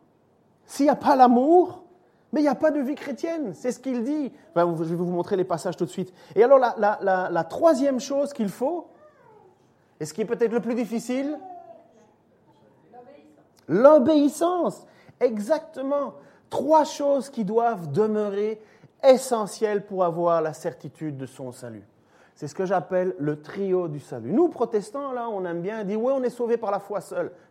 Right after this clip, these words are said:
Hein, comme si la foi, ça n'avait pas une conséquence dans nos vies. Comme si la foi, ça ne fait... ça n'avait pas un, un, un objectif, une transformation en nous. Euh, je, je peux dire à, à, à, à tout va que, « Ouais, ouais, j'ai la foi, je sais que Jésus est le Messie, mais que, honnêtement, ça change rien à ma vie,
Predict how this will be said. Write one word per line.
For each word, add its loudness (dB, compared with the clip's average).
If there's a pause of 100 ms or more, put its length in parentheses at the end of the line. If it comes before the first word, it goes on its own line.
(120)
Hein, -12 (220)
comme -10
si -12
la -4
foi, -8 (260)
ça -10
n'avait -6
pas -6
une -6
conséquence -10
dans -10
nos -10
vies. -16 (460)
Comme -2
si -10
la -4
foi, -10
ça -10
ne -10
fait... -16 (160)
ça -8
n'avait -4
pas -4 (220)
un, -6
un, -12 (220)
un 0
objectif, -2
une -8
transformation -4
en 0
nous. -4 (520)
Euh, 0
je, -10 (120)
je -6
peux -2
dire -2
à, 0
à, 2
à, -8 (120)
à -2
tout -2
va 2
que, « -4
Ouais, 4
ouais, 6
j'ai 0
la 2
foi, -4
je -8
sais -10
que -4
Jésus -8
est -4
le -4
Messie, -10
mais -6
que, -8
honnêtement, -4
ça -10
change -12
rien -6
à -6
ma -8
vie, -10